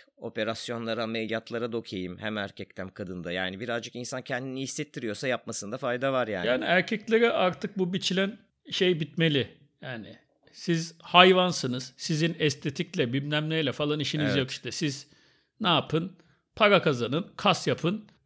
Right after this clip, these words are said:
Speaker 2: Ee, budur işte. Hani hayatta sizi, e, siz yapabilecek şeyler bunlardır. Sizin işiniz olmasın. Estetikle, güzellikle, bilmem neyle. Ben katılmıyorum. İsteyenin
Speaker 1: Ben
Speaker 2: de
Speaker 1: de.
Speaker 2: olsun yani.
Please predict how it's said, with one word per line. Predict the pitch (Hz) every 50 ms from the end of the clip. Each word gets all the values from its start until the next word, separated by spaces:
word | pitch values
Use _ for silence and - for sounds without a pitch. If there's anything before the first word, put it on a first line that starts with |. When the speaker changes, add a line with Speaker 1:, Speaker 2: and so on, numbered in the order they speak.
| _ -
Speaker 2:
Ee, | 392 - - - - - - 453 466 - _ _ -
budur | - 240 196 185 127
işte. | 123 - - - - 110 - - _ _ _ _ -
Hani | 131 123 123 120 - - - - _ -
hayatta | - - 165 151 135 135 - - 165
sizi, | - - 151 143 156 165 165 160 - - -
e, | 156 131 135 139 139 - 123 113 -
siz | - - 180 160 147
yapabilecek | 156 131 151 139 131 139 135 123 135 143 160 -
şeyler | - - - 147 139 135 156 160 147 139
bunlardır. | 147 143 147 147 135 113 123
Sizin | - - 143 139 151 156
işiniz | 139 135 - 160 147 139 147
olmasın. | 147 147 143 139 127 127 - - 87 - _ _ _ _ _ -
Estetikle, | 120 117 - - 135 127 - 131 - - 123 113 110 107
güzellikle, | - 123 127 131 117 123 120 117 120 117 120 - - 117 110 107 113
bilmem | 120 113 117 117 117 113 110 107
neyle. | 110 107 107 113 143 170 - - - _ _ _ _ _ -
Ben | 143 147 160
katılmıyorum. | - 190 175 - 175 160 160 135 117 113 113
İsteyenin | 117 - - - 139 131 131 131 131 135 139 -
Speaker 1:
Ben | 95
Speaker 2:
de | 95
Speaker 1:
de. | 147
Speaker 2:
olsun | 156 147 139 135 - 190 185
yani. | 139 113 107 101 98